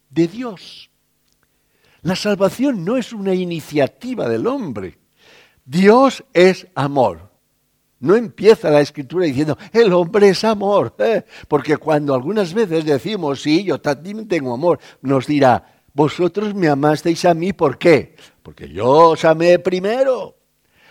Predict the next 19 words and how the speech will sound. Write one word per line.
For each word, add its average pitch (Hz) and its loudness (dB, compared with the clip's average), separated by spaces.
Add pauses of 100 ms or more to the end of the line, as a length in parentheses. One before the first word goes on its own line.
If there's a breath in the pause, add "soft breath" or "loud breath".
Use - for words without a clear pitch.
(160 soft breath)
Así - -4
que 151 0
cuando 147 -2
dice, 185 -4
"Dios 165 -2 (100)
es 180 0
amor", 139 -2 (160)
y 208 -4
Él 302 0
nos 190 -6
dio 220 -8
a 170 -4
su 151 -6
Hijo, 220 -10 (300 soft breath)
fijaros 247 -6
la 220 0
unidad 202 -4
que 190 -6
hay. 156 -4